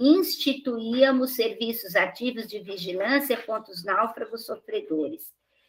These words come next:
Estimávamos, acima de tudo, o bom tempo, as ilhas encantadas de prazer, a camaradagem dos mais fortes, para atingir a outra margem, humilhados e pesarosos, em terríveis necessidades do espírito,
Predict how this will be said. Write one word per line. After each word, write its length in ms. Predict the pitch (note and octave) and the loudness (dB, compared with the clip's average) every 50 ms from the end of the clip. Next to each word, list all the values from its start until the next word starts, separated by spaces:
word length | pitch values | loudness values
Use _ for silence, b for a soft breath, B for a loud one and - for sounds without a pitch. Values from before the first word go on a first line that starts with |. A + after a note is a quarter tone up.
| _ _ _ _ - | _ _ _ _ 0
Estimávamos, 1120 | G#3 G#3 G3+ - - - G3 F3+ F#3 G3+ A3 A#3+ B3+ C4 C4 C4 C4 B3 A#3+ A#3 A3+ A#3 | 0 2 2 0 -2 -2 -2 2 6 8 10 10 10 10 8 8 4 0 0 0 0 0
acima 380 | G#3+ G#3+ - - A3 G#3+ G#3+ G#3 | 0 0 0 -2 -6 -4 -6 -6
de 140 | F3 G3+ G3+ | -6 -8 -10
tudo, 380 | - - B3+ C#4 C#4+ D4+ D4+ | -4 0 2 2 4 4 4
o 60 | - | 6
bom 240 | - C#4+ D#4 D#4+ - - | 6 6 6 4 4 0
tempo, 420 | B3 G3+ F#3+ F#3+ F3+ - - - _ - | 0 0 0 0 -4 -8 -14 -16 _ -4
as 220 | G3 F3+ F3 E3+ | -4 -4 -4 -4
ilhas 340 | F#3+ A3+ A#3+ A#3+ A3 F#3+ G3 | -4 -4 -2 -2 -2 -2 -2
encantadas 720 | G3+ F#3 - G3 F3+ E3+ F3 G#3+ A3+ A#3+ B3 A#3+ G#3+ F#3+ F3 | -6 -8 -6 -6 -6 -2 2 6 6 6 6 4 0 -6 -6
de 80 | F3+ D#3 | -8 -8
prazer, 640 | - F3 E3 D#3+ D#3 - F#3 F#3 G#3+ B3+ C4+ C4 B B B B B B B | -6 -4 -4 -4 -4 -2 -2 0 2 2 0 0 B B B B B B B
a 140 | - G#3 G#3+ | 2 2 4
camaradagem 920 | - A#3 A3 A3+ A3 G#3+ G#3+ G3+ F#3 F#3 F#3+ G3+ A3 A3+ A3+ A3 A3+ G#3+ | 4 4 4 6 6 6 6 6 4 4 4 4 4 4 2 0 -4 -8
dos 180 | F#3+ F#3+ F3+ F3 | -8 -10 -10 -6
mais 320 | E3+ D#3 E3 E3+ - - | -4 -4 -4 -4 -6 -4
fortes, 420 | - G#3 G#3+ A#3+ C4 C4+ C4 - - - - b b b b b b - | -2 2 4 6 6 4 4 0 -10 -12 -14 b b b b b b 0
para 240 | B3 C4 C#4+ D4 | 6 8 8 8
atingir 480 | C#4 C#4+ D4 C#4 C4 A#3+ A#3+ C4 B3+ C4 | 8 6 2 0 0 0 2 4 6 6
a 100 | B3+ A#3+ | 6 6
outra 380 | A#3+ A#3+ B3 A#3+ - C#4 C4+ B3+ | 6 4 4 4 4 2 4 4
margem, 520 | A#3+ A3 G#3+ G#3 G3+ F#3+ F3 F3+ F#3+ G3 | 4 4 4 4 2 2 -2 -6 -6 -6
humilhados 720 | F#3+ G3 G3 G3 F3+ F3 F3+ F#3+ A#3 B3+ C4 A#3 B3 A#3 A#3 | -6 -4 -4 -2 2 4 6 8 8 8 8 6 2 -2 -2
e 80 | A#3+ A#3 | -2 -2
pesarosos, 920 | - B3 A#3 A#3 A#3+ A#3+ A#3+ G3+ F3+ E3+ D3+ D3 D#3 - - A#2+ - - _ _ _ _ - | 0 0 -2 2 4 4 4 6 4 2 2 0 -2 -4 -8 -14 -16 -16 _ _ _ _ -4
em 180 | G3 F#3 E3 | -4 -4 0
terríveis 600 | - F3+ F3 E3 G3+ A#3+ C4 C4 B3+ C4 B3 B3 | 0 0 0 2 0 0 0 2 2 0 -2 -2
necessidades 800 | B3 A#3+ - - G#3+ A3+ - A#3 - - A3 G#3+ G3+ G#3 - - | -4 -6 -6 -6 -8 -8 -10 -8 -4 0 2 2 2 0 -4 -14
do 80 | - A3+ | -16 -16
espírito, 680 | A3+ A3+ - - - D#4+ - - - - _ - - | -16 -16 -16 -10 -6 -6 -6 -6 -6 -10 _ -18 -20